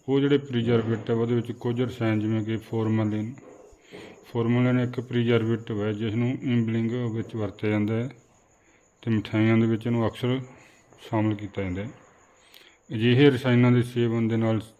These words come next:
ਜਿਗਰ, ਗੁਰਦਿਆਂ ਤੇ ਦਿਮਾਗੀ ਪ੍ਰਣਾਲੀ ਤੇ ਪੂਰਾ ਹੀ ਪ੍ਰਭਾਵ ਪੈਂਦਾ ਤੇ ਮਾੜੇ ਪ੍ਰਭਾਵ ਪੈਂਦਾ।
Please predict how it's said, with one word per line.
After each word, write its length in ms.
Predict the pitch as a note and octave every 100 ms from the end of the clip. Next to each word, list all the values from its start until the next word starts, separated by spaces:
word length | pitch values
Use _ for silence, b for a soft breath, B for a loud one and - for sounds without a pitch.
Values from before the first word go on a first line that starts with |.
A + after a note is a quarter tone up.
| -
ਜਿਗਰ, 380 | G#2+ G#2+ A2 A#2+ A#2+ b b b b b b _ _
ਗੁਰਦਿਆਂ 460 | A2+ A2 G#2 G2+ A2
ਤੇ 100 | A#2
ਦਿਮਾਗੀ 480 | G#2+ G#2+ G#2 G2+ G#2+
ਪ੍ਰਣਾਲੀ 360 | G#2+ G#2 G#2+
ਤੇ 100 | G#2 G#2+ -
ਪੂਰਾ 260 | A2 A2+
ਹੀ 220 | G#2+ A2+ A2 - _ _ b b b b b b _ _ _ _ _ B2+
ਪ੍ਰਭਾਵ 400 | B2 B2 A2 G2
ਪੈਂਦਾ 220 | G2+ A2
ਤੇ 100 | A#2
ਮਾੜੇ 300 | A2+ G#2+ A#2
ਪ੍ਰਭਾਵ 340 | A2+ B2 A#2+ G2
ਪੈਂਦਾ। 300 | F#2 E2+